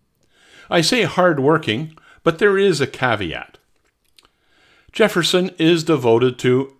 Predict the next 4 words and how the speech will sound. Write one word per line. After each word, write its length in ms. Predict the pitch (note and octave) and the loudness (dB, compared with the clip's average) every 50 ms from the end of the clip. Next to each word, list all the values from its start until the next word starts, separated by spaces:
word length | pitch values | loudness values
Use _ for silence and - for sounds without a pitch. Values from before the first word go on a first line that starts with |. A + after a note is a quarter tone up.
| - | -8
energy 440 | C#3 C3+ B2 A2+ G#2 - A2 G#2+ G#2 | -6 -2 -2 -2 -2 -4 -4 -6 -6
conservation. 880 | G#2 - A2 G2 F#2 - - G2+ F2+ G#2 G#2+ G2 F#2+ - - D2+ - _ _ _ _ _ _ _ _ _ _ _ _ _ _ _ _ _ _ _ _ _ _ | -6 -6 -6 -6 -6 -6 -8 -6 -2 0 0 0 -2 -4 -10 -16 -18 _ _ _ _ _ _ _ _ _ _ _ _ _ _ _ _ _ _ _ _ _ _
That 180 | - A#2 A#2 A2+ | -6 -4 -2 -2
is, 440 | G2+ F#2 F#2 F#2+ F#2+ - - - | -2 -4 -4 -6 -8 -12 -16 -18